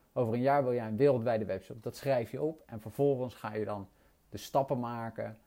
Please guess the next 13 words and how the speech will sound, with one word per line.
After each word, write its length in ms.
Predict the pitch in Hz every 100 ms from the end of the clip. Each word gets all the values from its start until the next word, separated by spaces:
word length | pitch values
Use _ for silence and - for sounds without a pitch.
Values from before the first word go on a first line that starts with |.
| _ _ _ _
naar 420 | - 107 104 104 - _ _ _ _ _ _ _
dat 240 | 135 123
doel. 240 | 107 104 90 _ _ _
Dus 180 | - 98
wat 240 | 113 131
ga 200 | - 117
je 100 | 107
dan 200 | 110 120 -
iedere 300 | 120 120 117
maand 320 | 110 131 127
doen? 180 | 87 82 - _ _
"Oké, 340 | - 117 - - 113 -
ieder-, 300 | 123 123